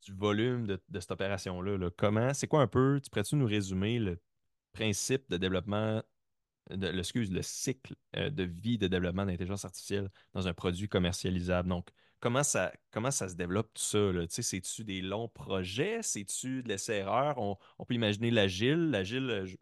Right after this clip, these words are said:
je vois ça un peu comme un A I, tu sais, qui apprend, là, cette méthode de, de fonctionnement, de gestion de projet-là. Euh, je,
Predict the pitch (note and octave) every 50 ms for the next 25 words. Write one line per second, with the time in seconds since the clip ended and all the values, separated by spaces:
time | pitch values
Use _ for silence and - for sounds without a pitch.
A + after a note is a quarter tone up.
0 | _ _ _ _ _ - - G#2 G2 - G#2 G2+ - B2 - A2 G#2+ G2+ - G2
1 | F#2+ F#2 F#2 G2 A2+ G#2+ G2 - - F#2 - F#2 F2 - - A2 B2+ C#3 C3 -
2 | - G2+ F#2 F2+ E2 - A2 G2+ F#2 F2+ F2 F#2 F2+ - G#2 F#2+ - - F2 F2+
3 | F#2+ G#2 G2+ F#2 A2+ F#3+ - - G2+ F#2+ - G2+ F#2 F2+ F2+ F#2+ B2 D3 D3 -
4 | - - - - - _ _ _ - - - F2 F2 E2+ E2+ E2 E2 E2 D#2+ D#2+
5 | D#2+ - - - - -